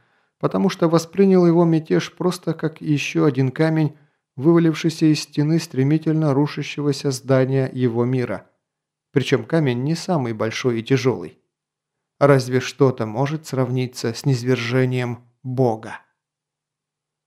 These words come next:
Полчаса спустя хранитель ступил на шаткую платформу лифта. Смотритель последний раз подобострастно заглянул в глаза господину и замер, увидев, что его взгляд сфокусировался на нём.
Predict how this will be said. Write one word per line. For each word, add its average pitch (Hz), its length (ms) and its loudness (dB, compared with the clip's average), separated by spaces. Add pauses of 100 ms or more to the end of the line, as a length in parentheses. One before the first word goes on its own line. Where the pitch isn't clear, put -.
(1000)
Полчаса 185 420 2
спустя 170 520 -2
хранитель 160 520 0
ступил 156 440 -2
на 147 140 2
шаткую 156 460 -2
платформу 131 520 -2
лифта. 117 400 -4 (880)
Смотритель 180 600 0
последний 165 520 0
раз 160 220 4
подобострастно 139 760 0
заглянул 131 480 2
в 120 80 -6
глаза 120 380 0
господину 139 880 -2
и 123 100 -2
замер, 117 560 -4 (420)
увидев, 151 440 4
что - 160 0
его 139 240 6
взгляд 135 460 2
сфокусировался 120 920 -6
на 131 140 0
нём. 110 260 -6